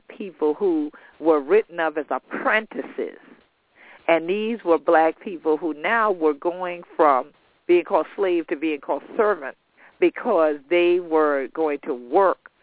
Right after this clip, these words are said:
again, many times for the same people who had been enslaving them before. That is where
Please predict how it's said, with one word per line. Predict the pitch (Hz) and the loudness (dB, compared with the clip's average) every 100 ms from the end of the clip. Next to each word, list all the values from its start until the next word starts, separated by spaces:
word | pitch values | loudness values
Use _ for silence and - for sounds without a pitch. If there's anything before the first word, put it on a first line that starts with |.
| _ _ _ - | _ _ _ 0
again, | 170 156 220 254 220 | 0 2 0 0 -4
many | 185 220 320 | -8 -8 -8
times | 254 180 185 | -6 -4 -6
for | 190 | -6
the | 170 - | -8 -4
same | 277 320 294 | -4 -4 -6
people | 254 208 202 | -10 -6 -4
who | |
had | 202 185 | -4 -4
been | 185 | -8
enslaving | 185 - 254 247 196 | -8 -2 0 0 -6
them | 190 | -10
before. | 185 - 392 - - - - _ | -8 0 2 2 -6 -20 -20 _
That | 190 233 359 | 2 2 0
is | 240 | -4
where | 190 | -4